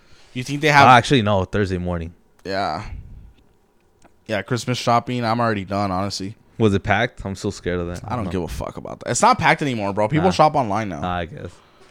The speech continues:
Speaker 1: It's
Speaker 2: I
Speaker 1: like
Speaker 2: just hate the lines. I don't. I, I don't give a fuck about, like, the, the traffic, like, the crowds while we're walking. It's more like the lines.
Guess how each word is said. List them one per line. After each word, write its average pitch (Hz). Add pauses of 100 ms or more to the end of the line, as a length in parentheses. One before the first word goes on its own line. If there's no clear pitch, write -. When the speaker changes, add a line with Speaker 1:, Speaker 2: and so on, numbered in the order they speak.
(100)
Speaker 1:
It's -
Speaker 2:
I 127
Speaker 1:
like 127
Speaker 2:
just 143
hate 202
the 170
lines. 120
I 123
don't. 143
I, 117
I 107
don't 127
give 117
a -
fuck 120
about, 98
like, -
the, 87
the 85
traffic, 92
like, 95
the 98
crowds 92 (260)
while 95
we're 90
walking. 92
It's 92
more 101
like 98
the 92
lines. 87